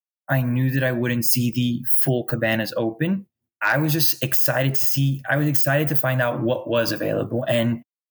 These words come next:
there was plenty. Like, my spread was, wa-, was quite diverse. It was a diverse spread. You know, I had my chicken nuggets. Little kid in me still wanted those chicken nuggets and some mac and cheese. And that was the little kid part of my plate. And then there was,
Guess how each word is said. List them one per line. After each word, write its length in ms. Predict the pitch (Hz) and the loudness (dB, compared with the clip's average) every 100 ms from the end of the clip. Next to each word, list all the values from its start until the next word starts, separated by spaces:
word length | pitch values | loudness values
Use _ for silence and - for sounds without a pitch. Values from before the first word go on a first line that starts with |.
| _ | _
there 160 | 123 165 | 0 2
was 140 | 208 | 0
plenty. 400 | 202 123 131 120 | 0 0 2 2
Like, 180 | 104 110 | 0 2
my 140 | 120 | 2
spread 400 | 131 - 131 131 | 0 0 0 0
was, 640 | 123 113 113 117 110 - - - | 0 0 2 2 0 -2 -8 -4
wa-, 200 | 123 135 135 | -2 0 0
was 180 | 120 | 0
quite 500 | - - 127 131 143 | 0 -2 0 0 0
diverse. 520 | 127 117 104 107 92 - | 0 0 0 -2 0 2
It 60 | |
was 180 | 135 123 | 2 2
a 40 | |
diverse 520 | 113 110 104 107 104 - | 0 0 0 0 2 0
spread. 400 | - 98 - 123 | 2 0 0 -4
You 80 | 104 | -2
know, 140 | 104 | 0
I 100 | 104 | 0
had 300 | 104 107 104 - - _ - | 0 0 -2 -8 -20 _ -2
my 120 | 127 | 0
chicken 380 | 135 143 139 131 | 2 2 2 2
nuggets. 360 | 123 107 - | 2 0 0
Little 140 | 127 123 | 0 0
kid 160 | - | 2
in 80 | 127 | 2
me 100 | 123 | 2
still 280 | 110 - 135 | 0 0 2
wanted 260 | 131 127 120 | 2 0 0
those 160 | 113 | 0
chicken 260 | - 135 117 | 0 0 0
nuggets 360 | 120 117 117 | 0 0 0
and 120 | 120 113 | 0 0
some 160 | 120 | 2
mac 280 | 120 113 - | 2 2 0
and 120 | 110 | -4
cheese. 280 | - 127 113 | 0 2 2
And 80 | 113 | 4
that 80 | 117 | 4
was 240 | 117 110 | 2 2
the 200 | 117 113 - _ _ | 2 2 -2 _ _
little 240 | 139 147 139 | 2 2 4
kid 240 | 143 135 | 2 2
part 160 | - 117 | 2 4
of 60 | 110 | 4
my 120 | 104 | 2
plate. 260 | - 113 | 2 2
And 120 | 107 110 | 2 4
then 80 | |
there 100 | 117 | 4
was, 260 | 117 113 - | 4 2 0